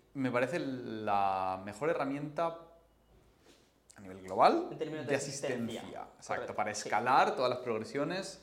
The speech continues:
Speaker 1: hasta, de cero hasta el
Speaker 2: Sí,
Speaker 1: ejercicio
Speaker 2: pero se
Speaker 1: sin
Speaker 2: usan muy mal
Speaker 1: asistencia.
Speaker 2: en esa,
Speaker 1: Se usan muy mal.
Speaker 2: se, se usan mal en esa, en ese
Speaker 1: O incluso para
Speaker 2: propósito.
Speaker 1: rehab también son, pueden ser muy interesantes.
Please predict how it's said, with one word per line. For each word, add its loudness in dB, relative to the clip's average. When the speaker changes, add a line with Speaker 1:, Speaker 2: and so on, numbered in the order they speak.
Speaker 1:
hasta, -12
de -8
cero 0
hasta -6
el -18
Speaker 2:
Sí, -6
Speaker 1:
ejercicio -6
Speaker 2:
pero -2
se -4
Speaker 1:
sin -4
Speaker 2:
usan -4
muy -2
mal -4
Speaker 1:
asistencia. -8
Speaker 2:
en -
esa, -10
Speaker 1:
Se -8
usan -8
muy -6
mal. -14
Speaker 2:
se, -6
se -12
usan -4
mal -4
en -6
esa, -6
en -10
ese -4
Speaker 1:
O -4
incluso 0
para 2
Speaker 2:
propósito. -2
Speaker 1:
rehab 0
también -10
son, -16
pueden -16
ser -10
muy -10
interesantes. -10